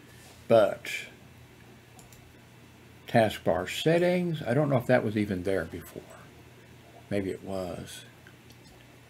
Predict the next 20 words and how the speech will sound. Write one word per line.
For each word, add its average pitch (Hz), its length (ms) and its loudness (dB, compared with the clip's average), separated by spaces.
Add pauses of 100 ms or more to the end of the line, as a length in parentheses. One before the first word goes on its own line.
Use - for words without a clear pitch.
But 101 200 -2
we 104 160 -4
have 110 360 -4
some 95 460 -8 (2750)
new 107 680 0 (1600)
options. 98 680 -2 (1600)
Well, 98 320 0
we, 104 240 -4
these 113 180 4
are 101 80 2
not, 92 220 2
I 90 80 2
don't 90 180 -4
think, 90 240 -6
but 87 140 -8
like 92 240 -8
search, 113 540 0 (880)
task 107 420 2
view, 98 560 -2
widgets. 95 540 0